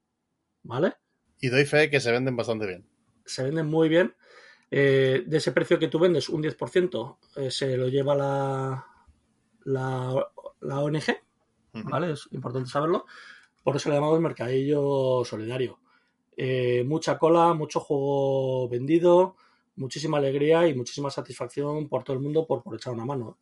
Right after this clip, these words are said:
Speaker 1: Te libras de juegos que no les das uso, gente les da vida nueva, ayudas a una organización benéfica y todo ello, pues, eh, en, dentro de un ambiente genial y fantástico como son las, las jornadas.
Speaker 2: Todo beneficios, de eso no hay duda.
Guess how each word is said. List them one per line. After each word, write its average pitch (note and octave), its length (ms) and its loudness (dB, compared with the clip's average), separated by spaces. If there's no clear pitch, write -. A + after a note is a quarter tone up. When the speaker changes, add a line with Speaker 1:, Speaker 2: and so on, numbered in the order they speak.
Speaker 1:
Te B2 120 -4
libras C3+ 280 0
de C3+ 80 -4
juegos D#3+ 340 4
que B2 100 -2
no B2 100 -2
les C3 160 0
das B2+ 180 -4
uso, - 320 -2
gente C#3+ 300 0
les A#2+ 220 0
da C3+ 380 0
vida C3+ 220 0
nueva, F3+ 420 6
ayudas C3 440 2
a C#3 80 2
una C#3 140 0
organización C3+ 500 -2
benéfica E3+ 580 0
y C3+ 140 -6
todo B2+ 220 -2
ello, D3+ 200 -2
pues, B2+ 280 -6
eh, A#2+ 60 -4
en, B2 840 -6
dentro B2+ 220 -2
de - 20 4
un C3 60 0
ambiente C3+ 540 -2
genial C3 460 -4
y C3+ 60 0
fantástico C3+ 460 -6
como C#3+ 180 -6
son B2 220 -4
las, A#2+ 420 -6
las - 180 -8
jornadas. - 640 -12
Speaker 2:
Todo B2+ 180 2
beneficios, B2+ 800 0
de A2 160 -8
eso B2+ 160 -4
no B2 80 -2
hay G#2+ 80 0
duda. A2+ 200 -2